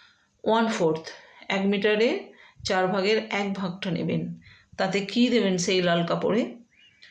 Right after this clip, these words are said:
চামেলি বা জাসমিন তেল।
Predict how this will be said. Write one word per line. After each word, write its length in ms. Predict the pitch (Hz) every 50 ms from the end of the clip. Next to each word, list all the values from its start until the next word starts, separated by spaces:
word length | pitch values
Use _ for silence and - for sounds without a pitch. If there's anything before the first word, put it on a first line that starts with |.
| - - - _ _ _ _ _ _
চামেলি 580 | - - 240 220 220 226 240 240 247 285 277 277
বা 160 | 233 190 180
জাসমিন 580 | 170 170 226 - - - - 208 190 190 190 185
তেল। 340 | 180 175 170 156 160 170